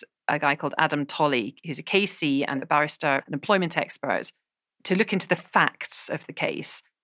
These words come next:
He wasn't supposed to be ruling on whether Raab had broken the ministerial code. It was literally supposed to be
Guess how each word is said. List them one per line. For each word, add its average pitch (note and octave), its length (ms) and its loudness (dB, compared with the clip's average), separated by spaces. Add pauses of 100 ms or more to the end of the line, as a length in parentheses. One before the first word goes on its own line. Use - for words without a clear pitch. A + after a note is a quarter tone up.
(120)
He G#3+ 100 -2
wasn't B3 320 2
supposed G#3+ 300 0
to - 60 -10
be F#3 100 0
ruling F3+ 340 4
on D#3+ 300 2
whether D3+ 440 4 (180)
Raab D#3 280 2
had D3+ 160 -6
broken D#3+ 260 0
the D#3 60 -4
ministerial C#3+ 460 -2
code. C#3 520 0 (300)
It E3 80 0
was D#3+ 180 -2
literally E3+ 440 2
supposed D3 380 -4
to B2+ 60 -8
be C3+ 400 0